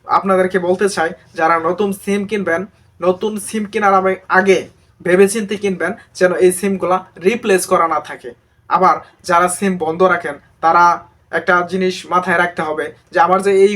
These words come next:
সিমের মধ্যে Facebook অ্যাকাউন্ট ছিল, Gmail অ্যাকাউন্ট ছিল, WhatsApp ছিল, এখন আমি যদি সিমটা বন্ধ রাখি তাহলে তো কোম্পানি এই সিমটা অন্য কারো কাছে বিক্রি করে দিবে। তখন কি হবে? আমার এই সব কিছু হারাতে হবে। তাই দুই তিন মাসের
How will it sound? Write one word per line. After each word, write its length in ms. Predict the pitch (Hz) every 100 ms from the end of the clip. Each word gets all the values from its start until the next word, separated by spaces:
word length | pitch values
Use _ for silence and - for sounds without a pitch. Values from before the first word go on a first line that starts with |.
| 190 - -
সিমের 280 | - 196 196
মধ্যে 180 | 185 185 175
Facebook 340 | 165 160 175 180
অ্যাকাউন্ট 300 | 170 170 170
ছিল, 140 | - 170 160
Gmail 300 | 175 175 175
অ্যাকাউন্ট 320 | 156 165 170 170
ছিল, 140 | - 165 151 - - -
WhatsApp 420 | 170 190 - 196 185
ছিল, 160 | - 175 147 - _ _ -
এখন 120 | 170 190
আমি 80 | 190 196
যদি 140 | 202 226
সিমটা 240 | - 214 220 196
বন্ধ 160 | 165 190 214
রাখি 260 | 202 196 156 - _ -
তাহলে 220 | 160 180 180
তো 40 | 180 -
কোম্পানি 320 | 190 185 180 180
এই 60 | 180
সিমটা 260 | 185 180 156 - _ 170
অন্য 120 | 190 202
কারো 140 | 175 160
কাছে 140 | 160 165
বিক্রি 200 | 180 180 190
করে 120 | 185 135
দিবে। 160 | 127 113 - - - 202
তখন 200 | 208 214 196
কি 60 | 226
হবে? 140 | 220 277 - - 175
আমার 160 | 185 190
এই 60 | 185 -
সব 140 | 196 -
কিছু 180 | 208 240 214 - _ _ -
হারাতে 320 | 175 185 185 180
হবে। 180 | - 120 - _ _ 170
তাই 140 | 170 180 - _ _
দুই 120 | 185 202
তিন 100 | 214 220
মাসের 240 | 202 196